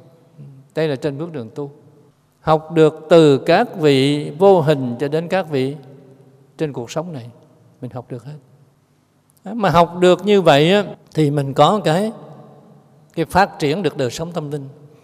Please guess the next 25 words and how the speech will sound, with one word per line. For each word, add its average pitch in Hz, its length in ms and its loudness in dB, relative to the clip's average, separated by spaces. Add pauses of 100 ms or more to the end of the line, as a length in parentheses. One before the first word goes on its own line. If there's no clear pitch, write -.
(260)
Cho 175 180 6
nên 160 340 0
cái 180 120 -2
tu 175 400 2
hành 123 340 -4
của 127 120 -6
chúng 165 260 -6
ta 147 220 -2
đó 143 120 -6 (340)
là 143 180 2
cái 165 160 -4
đời 139 260 0
sống 175 360 -6
tâm 156 200 -2
linh 160 280 -4
mình 120 200 -6
có 135 140 -6
phát 220 420 0
được 147 180 -4
hay 160 120 -4
không, 147 320 -2
cái 160 80 -6
này 135 120 -4
quan 131 180 -6
trọng. 117 180 -14